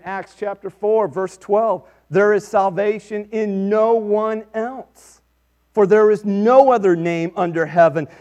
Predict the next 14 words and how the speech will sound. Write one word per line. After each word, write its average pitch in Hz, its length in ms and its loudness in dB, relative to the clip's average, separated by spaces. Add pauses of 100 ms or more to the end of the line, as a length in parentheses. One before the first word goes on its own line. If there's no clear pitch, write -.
(120)
given 180 380 4
among 170 420 0
men 185 320 0
by 151 200 -2
which 185 420 2
we 175 240 -8
must 165 340 -10
be 147 160 -6
saved." 135 440 -4 (240)
And 170 100 -4
so 185 320 0
there 208 240 -2
is 175 100 -4
salvation 214 880 -4